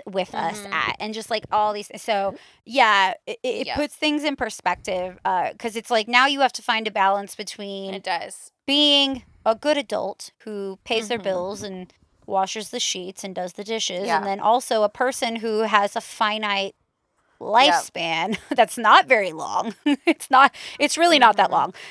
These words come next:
Speaker 1: And we have to, like,
Speaker 2: You know,
Speaker 1: really squeeze,
Speaker 2: no, it, it really isn't in the grand
Speaker 1: squeeze
Speaker 2: scheme
Speaker 1: the
Speaker 2: of
Speaker 1: nectar out
Speaker 2: things.
Speaker 1: of life without going, yeah,
Speaker 2: <laughs>
Speaker 1: without going
Speaker 2: Squeeze
Speaker 1: to
Speaker 2: the
Speaker 1: jail.
Speaker 2: life nectar.
Speaker 1: 'Cause that, we're trying to
Speaker 2: <laughs>
Speaker 1: avoid jail,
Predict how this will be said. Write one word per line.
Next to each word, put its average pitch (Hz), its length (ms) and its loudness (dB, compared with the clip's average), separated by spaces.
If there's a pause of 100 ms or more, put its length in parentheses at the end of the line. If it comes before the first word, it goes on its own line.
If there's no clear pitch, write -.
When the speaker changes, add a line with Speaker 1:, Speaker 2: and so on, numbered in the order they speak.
(160)
Speaker 1:
And 262 380 4
we 294 140 -2
have 269 220 2
to, - 120 -4
like, 254 220 2
Speaker 2:
You 254 100 -10
know, 262 200 4
Speaker 1:
really 269 340 -4
squeeze, 254 1040 -6
Speaker 2:
no, 208 240 10
it, 214 220 -2
it 240 160 -2
really 220 280 0
isn't 196 240 -2
in - 80 -8
the - 60 -4
grand - 60 0
Speaker 1:
squeeze 415 300 2
Speaker 2:
scheme 294 100 -4
Speaker 1:
the 339 60 8
Speaker 2:
of 320 60 4
Speaker 1:
nectar 254 360 0
out 226 180 2
Speaker 2:
things. 226 120 -2
Speaker 1:
of 202 60 -20
life 196 460 -2
without 226 720 4 (720)
going, 240 380 6
yeah, 185 260 4 (120)
Speaker 2:
<laughs> 247 140 0
Speaker 1:
without 254 520 6
going 226 400 2
Speaker 2:
Squeeze - 60 -10
Speaker 1:
to 220 80 0
Speaker 2:
the 302 100 2
Speaker 1:
jail. 285 120 10
Speaker 2:
life 233 380 6
nectar. 226 320 0
Speaker 1:
'Cause 175 340 2 (120)
that, 233 180 4
we're 254 140 2
trying 277 260 2
to 277 140 4
Speaker 2:
<laughs> - 0 -
Speaker 1:
avoid 294 360 4
jail, - 460 -8